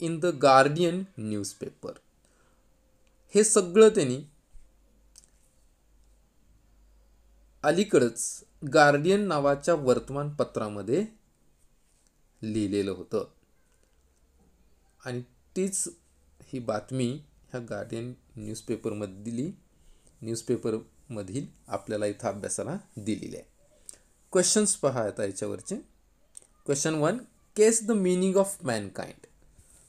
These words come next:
Mankind म्हणजे काय? Mankind means human beings, मानवजात. Question two, which words or phrases in the news refer to the earth? पृथ्वीचा उल्लेख करणारे कोणते शब्द ह्या बातमीमध्ये आलेले आहेत?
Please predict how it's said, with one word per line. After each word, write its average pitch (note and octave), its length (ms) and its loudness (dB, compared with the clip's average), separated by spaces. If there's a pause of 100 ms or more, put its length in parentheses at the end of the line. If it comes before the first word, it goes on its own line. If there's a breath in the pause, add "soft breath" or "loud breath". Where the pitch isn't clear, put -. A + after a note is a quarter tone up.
(180)
Mankind D3 640 0 (120)
म्हणजे C#3+ 280 -4
काय? A#2 260 -6 (140)
Mankind C#3 360 -4
means A#3+ 220 -4 (400)
human A3 300 2
beings, G#2 380 -8
मानवजात. C3 600 0 (1120 soft breath)
Question D3 420 2
two, A#2+ 160 0 (300)
which B3 280 4
words G3+ 420 6
or F3+ 100 4 (140)
phrases E3 520 -2
in D#3 120 -4
the D3+ 200 0
news B2 360 0
refer D3 500 2
to C#3 180 -6
the C#3 200 -6
earth? F3 340 -2 (880 soft breath)
पृथ्वीचा E3+ 600 -2 (120)
उल्लेख F3 300 0 (120)
करणारे C3+ 440 0 (340)
कोणते G3+ 400 2
शब्द E3 280 -2
ह्या D3+ 180 2
बातमीमध्ये A#2+ 560 0
आलेले G2 280 -2
आहेत? - 100 -10